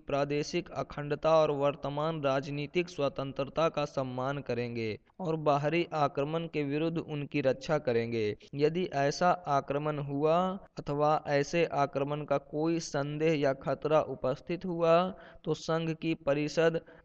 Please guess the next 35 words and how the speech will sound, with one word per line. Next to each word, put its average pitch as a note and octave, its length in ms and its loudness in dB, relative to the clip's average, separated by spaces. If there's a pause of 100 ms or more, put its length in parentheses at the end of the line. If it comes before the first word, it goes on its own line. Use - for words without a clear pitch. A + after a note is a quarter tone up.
ऐसे D3+ 380 2
उपाय D3+ 460 2
सुझाएगी D#3+ 720 -2
जिनसे D#3 500 -2 (120)
इस E3+ 240 -2
दायित्व D3 500 2
का D3 180 0
निर्वहन D3 600 0 (120)
किया D3 220 4
जा C#3+ 180 2
सके। A#2 440 -2 (160)
सोलहवें E3+ 560 -2
अनुच्छेद D#3+ 640 -2
में E3 360 -4 (240)
दबावों C#3+ 720 4
और C#3 320 2
शक्ति D3 720 -4
प्रयोग E3 520 0
के D#3 100 2
बारे C#3 360 4
में D#3+ 220 -2
बताया C3+ 400 4
गया B2 260 2
था। A2+ 380 -4 (260)
उसके D#3 380 -4
अनुसार D#3 560 2
यदि D3+ 280 2
संघ D3+ 340 -4
का C#3+ 200 2
कोई D#3 420 0
सदस्य D3 520 0
युद्ध D#3 300 0
का D3+ 200 2
सहारा D3 540 0
लेगा, E3 580 2